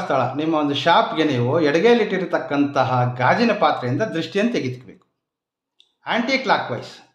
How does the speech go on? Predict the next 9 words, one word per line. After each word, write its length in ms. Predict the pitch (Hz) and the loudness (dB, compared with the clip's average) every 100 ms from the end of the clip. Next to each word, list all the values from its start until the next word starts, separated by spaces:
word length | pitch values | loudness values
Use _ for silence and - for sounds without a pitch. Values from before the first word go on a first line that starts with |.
| _ _ _ _ 110 | _ _ _ _ -10
ಬಲದಿಂದ 480 | 131 165 165 160 170 262 - - - 120 | -4 -2 0 0 2 0 -2 -12 -10 -2
ಎಡಭಾಗಕ್ಕೆ 640 | 127 151 139 123 110 - 170 247 - _ 147 | 2 2 2 0 -2 -6 -6 -6 -14 _ -8
ಮೂರು 240 | 202 254 175 | -2 0 0
ಬಾರಿ 320 | 120 110 190 285 - 120 | -2 -4 -6 -8 -14 -12
ದೃಷ್ಟಿಯನ್ನು 420 | 156 190 233 185 - | -10 -6 -4 -4 -4
ತೆಗೆದು 280 | 113 107 127 - - _ _ _ 117 | -8 -6 -6 -8 -12 _ _ _ -12
ಆ 40 | 123 123 | -8 -4
ನೀರನ್ನು 420 | 151 208 147 123 196 - - _ - 123 | -2 0 0 -2 -4 -6 -16 _ -16 -12
ಅಂಗಡಿಯ 340 | 170 240 214 | -6 -4 -2